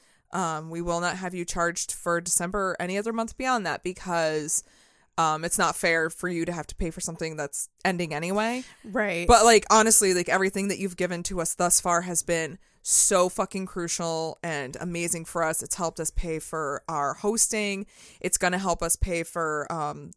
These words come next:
Speaker 1: the website next year to keep that up and running,
Speaker 2: Right.
Speaker 1: even if we're not still releasing, um, new episodes. So, it, it, you know, we do appreciate it, and we do,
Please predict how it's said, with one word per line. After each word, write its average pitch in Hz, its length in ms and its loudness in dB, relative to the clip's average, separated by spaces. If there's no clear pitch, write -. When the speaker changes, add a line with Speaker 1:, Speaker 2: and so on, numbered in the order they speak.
Speaker 1:
the 170 100 -4
website 147 400 0
next 165 340 -4
year 170 140 -2
to 160 80 -10
keep - 240 -14
that 165 200 2
up 165 140 -2
and 170 140 -6
running, 160 420 -4
Speaker 2:
Right. 170 100 0
Speaker 1:
even 175 160 -2
if 165 140 -6
we're 185 80 -4
not 170 340 -4
still - 260 2
releasing, 151 580 -4
um, 156 500 -6
new 180 140 0
episodes. 151 560 -2
So, 233 320 4
it, 208 160 0
it, 202 220 4
you 233 100 0
know, 214 180 4
we 208 140 -2
do 208 240 0
appreciate 202 560 0
it, - 80 -4
and 185 100 -6
we 180 180 -4
do, 170 600 -4